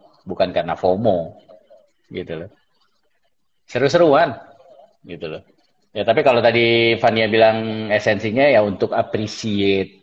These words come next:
your partner, ya sah juga kalau gue bilang. Gitu.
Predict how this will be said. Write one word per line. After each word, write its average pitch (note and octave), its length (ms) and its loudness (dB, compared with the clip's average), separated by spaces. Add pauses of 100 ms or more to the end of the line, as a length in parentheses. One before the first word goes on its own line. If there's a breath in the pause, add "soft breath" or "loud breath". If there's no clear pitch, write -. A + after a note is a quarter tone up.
(440)
your D#2+ 640 -2 (880)
partner, F#2+ 560 -4 (720)
ya G#3 180 -6
sah - 380 -4
juga B2 420 -8
kalau B2 220 -6
gue A#2+ 160 -8
bilang. C3+ 320 -10 (340)
Gitu. - 320 -20